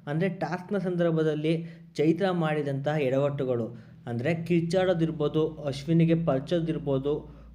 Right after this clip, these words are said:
ಉಗ್ಯೋದಿರ್ಬೋದು, ಈ ಒಂದು ಟಾಪಿಕ್‌ನ ಸಂಪೂರ್ಣವಾಗಿ ಚರ್ಚೆ ಮಾಡ್ತಾ ಇದ್ದಾರೆ ಅನ್ನೋದು ನಮಗೆ ಅಪ್ಡೇಟ್ ಬಂದಿದೆ. ಹೌದು ಗೈಸ್, ಚೈತ್ರ ಅವರು ಎಲ್ಲೆಲ್ಲಿ ತಪ್ಪು ಮಾಡಿದ್ರು, ಏನ್ ತಪ್ಪು ಮಾಡಿದ್ರು, ಎಲ್ಲನೂ ಕೂಡ ಸಂಪೂರ್ಣವಾಗಿ ಚರ್ಚೆ ಮಾಡ್ತಾ ಇದ್ದಾರಂತೆ.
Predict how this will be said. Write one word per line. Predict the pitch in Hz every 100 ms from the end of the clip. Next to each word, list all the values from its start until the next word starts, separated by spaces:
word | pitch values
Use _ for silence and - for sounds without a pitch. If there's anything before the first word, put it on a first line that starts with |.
| -
ಉಗ್ಯೋದಿರ್ಬೋದು, | 135 131 175 160 139 135 131 143 - - -
ಈ | 156 190
ಒಂದು | 190 190
ಟಾಪಿಕ್‌ನ | 175 170 165 165 170
ಸಂಪೂರ್ಣವಾಗಿ | 165 165 160 165 185 180 175 160 160 170 165 170 - - - _
ಚರ್ಚೆ | - 165 165 202
ಮಾಡ್ತಾ | 175 147 165 175
ಇದ್ದಾರೆ | 170 160 156 165
ಅನ್ನೋದು | 160 139 143 143
ನಮಗೆ | 139 143
ಅಪ್ಡೇಟ್ | 139 127 117 147 139
ಬಂದಿದೆ. | 135 120 120 185 185 - -
ಹೌದು | 147 165
ಗೈಸ್, | 185 196 -
ಚೈತ್ರ | 165 180 170
ಅವರು | 190 180 180 170
ಎಲ್ಲೆಲ್ಲಿ | 135 135 170 180 180
ತಪ್ಪು | 170 160 165
ಮಾಡಿದ್ರು, | 147 143 143 156
ಏನ್ | 131 131 165 165
ತಪ್ಪು | 160 151
ಮಾಡಿದ್ರು, | 143 143 143
ಎಲ್ಲನೂ | 123 147 160
ಕೂಡ | 160
ಸಂಪೂರ್ಣವಾಗಿ | 165 135 139 147 143 143
ಚರ್ಚೆ | 143 131 120 139
ಮಾಡ್ತಾ | 135 127 120
ಇದ್ದಾರಂತೆ. | 120 120 117 147 180 -